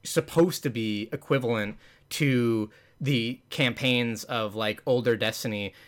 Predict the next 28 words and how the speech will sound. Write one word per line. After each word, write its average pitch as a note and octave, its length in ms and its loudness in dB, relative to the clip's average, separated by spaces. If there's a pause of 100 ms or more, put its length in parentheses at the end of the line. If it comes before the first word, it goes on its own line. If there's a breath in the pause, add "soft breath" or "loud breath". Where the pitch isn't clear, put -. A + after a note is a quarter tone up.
these, C3 240 0
like, G#2+ 280 2 (460 soft breath)
like C3+ 180 -2
a, - 40 -8 (160)
like, A#2 120 -2
a A#2 60 0
really E3 320 2
fascinating B2+ 640 0
and B2 80 -6
interesting B2+ 500 -2
new A2 180 -2
area, D3 600 6 (300 loud breath)
a A#2 540 4 (640 soft breath)
decent, D3+ 480 2
like, A#2+ 320 0
six - 360 -2
to D3+ 60 -2
ten C3+ 220 -2
hour A#2 800 2 (280 soft breath)
campaign B2+ 840 2
that A2+ 280 2
is A2+ 260 0
all C3 420 6
new, B2 320 4
cool, A#2+ 500 -2
and A#2+ 180 -4
interesting A#2+ 460 -4
stuff. D3 460 -4